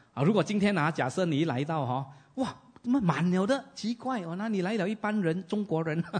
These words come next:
<laughs> 来这里聚会，我坐到满哦，还站到满哦，哇，那你可能会说：“哎呀，算了，我还是回家了。” <laughs> 啊，但是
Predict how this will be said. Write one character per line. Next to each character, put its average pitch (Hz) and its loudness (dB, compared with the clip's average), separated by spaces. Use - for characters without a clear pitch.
<laughs> - 0
来 190 8
这 254 6
里 190 8
聚 233 6
会， 202 4
我 269 10
坐 320 0
到 330 8
满 208 6
哦， 214 6
还 214 6
站 302 -4
到 359 4
满 180 2
哦， 147 2
哇， 170 -2
那 202 0
你 151 -2
可 143 -4
能 139 2
会 165 2
说 170 -4
：“哎 143 -2
呀， 104 -4
算 139 -6
了， 113 -2
我 110 -6
还 113 -4
是 127 -6
回 117 -4
家 110 -4
了。” 110 -4
<laughs> 294 -2
啊， 127 -2
但 214 4
是 208 4